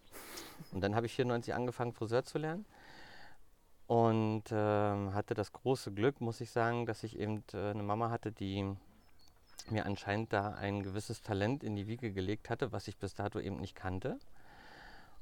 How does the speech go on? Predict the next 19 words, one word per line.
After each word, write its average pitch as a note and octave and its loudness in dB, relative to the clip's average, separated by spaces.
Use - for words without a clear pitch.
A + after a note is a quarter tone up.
Und G#2+ 4
dann A2+ 4
ging B2+ 2
das B2+ 0
alles C3 -2
wirklich C#3+ -6
ganz B2 -4
schön C#3 -2
schnell, A#2+ 0
muss G2 -4
ich F2 -8
sagen. E2 -4
Also G2 -2
in G2 0
meiner G2 2
Wahrnehmung, F#2 0
auch G2 0
so A2+ 2
rückblickend. C#3+ 0